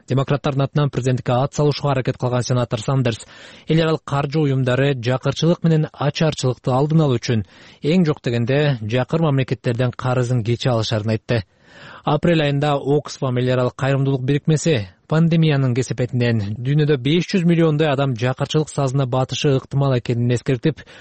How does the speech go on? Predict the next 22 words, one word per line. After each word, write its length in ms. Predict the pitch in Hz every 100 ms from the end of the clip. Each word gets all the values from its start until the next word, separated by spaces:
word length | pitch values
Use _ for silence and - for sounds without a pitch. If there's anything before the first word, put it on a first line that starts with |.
| -
бакубат 500 | 127 127 - 151 165
өлкөлөрдүн 480 | 147 131 135 127 127 123
лидерлерин 520 | 123 123 123 127 139
чара 280 | - 123 120
көрүүгө 320 | 117 117 123
үндөгөн. 340 | 120 120 123 104 _ _ - -
Глобалдык 480 | 131 131 135 135 120
жакырчылыктын 640 | 131 131 131 143 - 147
деңгээли 540 | 147 151 156 165 120 92
алгач 420 | 127 135 147 156 147
ирет 400 | 131 104 - _
бир 140 | 156
миң 140 | 175 175
тогуз 260 | 156 156
жүз 80 | 151 -
токсонунчу 500 | 139 - 160 156 175
жылдагыдан 500 | 143 143 139 139 151
да 140 | 151
жогорулашы 640 | 131 127 135 123 123 143 127
мүмкүн 340 | 135 - 127
деп 180 | 117 120
эскерткен 540 | 117 120 - 151 147